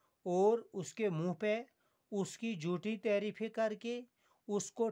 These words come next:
ठगाने, उसको धोखा देने की, की कोशिश करती है।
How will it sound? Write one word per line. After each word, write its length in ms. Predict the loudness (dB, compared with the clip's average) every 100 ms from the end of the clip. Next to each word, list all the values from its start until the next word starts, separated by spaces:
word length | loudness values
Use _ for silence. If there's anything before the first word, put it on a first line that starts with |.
| -2
ठगाने, 720 | 0 2 4 4 2 0 -4 -10 -10
उसको 320 | -6 -2 0
धोखा 360 | 2 2 2 -2
देने 380 | -2 -2 -4
की, 480 | -4 -10 -10 -12 -12 -18 _ _
की 120 | -4 -2
कोशिश 480 | -2 -2 -4 -8 -10 -14 -20 _ _ _ 4
करती 400 | 4 4 0 -2
है। 380 | -2 -4 -6